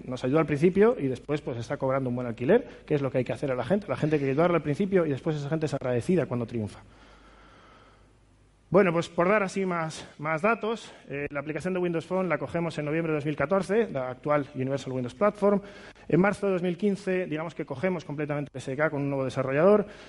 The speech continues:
En septiembre de dos mil quince entramos en el equipo de soporte con una persona. En marzo de dos mil dieciséis entra un nuevo desarrollador que será el que cree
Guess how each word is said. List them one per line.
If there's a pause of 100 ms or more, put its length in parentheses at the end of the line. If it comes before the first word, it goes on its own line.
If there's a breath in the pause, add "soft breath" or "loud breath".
(240 loud breath)
En
septiembre
de
dos
mil
quince
entramos
en
el
equipo
de
soporte
con
una
persona. (160)
En
marzo
de
dos
mil
dieciséis
entra
un
nuevo
desarrollador
que
será
el
que
cree